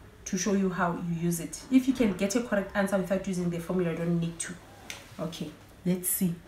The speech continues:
Um, the fifteen percent is the percent,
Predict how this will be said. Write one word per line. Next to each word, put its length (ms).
Um, 540
the 120
fifteen 600
percent 460
is 140
the 80
percent, 560